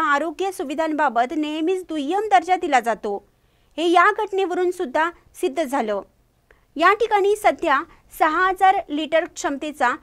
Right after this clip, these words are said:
लिक्विड ऑक्सिजन प्रकल्प सुरू असून तसाच आणखीन एक प्रकल्प उभारण्यात येत असताना त्याचा अद्यापही थांगपत्ता दिसत नाही. तर केंद्राकडून तब्बल एकवीस हजार लिटर लिक्विड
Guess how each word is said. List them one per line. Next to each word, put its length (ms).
लिक्विड 400
ऑक्सिजन 600
प्रकल्प 440
सुरू 220
असून 360
तसाच 380
आणखीन 440
एक 180
प्रकल्प 420
उभारण्यात 540
येत 120
असताना 500
त्याचा 320
अद्यापही 640
थांगपत्ता 540
दिसत 320
नाही. 300
तर 140
केंद्राकडून 760
तब्बल 300
एकवीस 440
हजार 280
लिटर 360
लिक्विड 480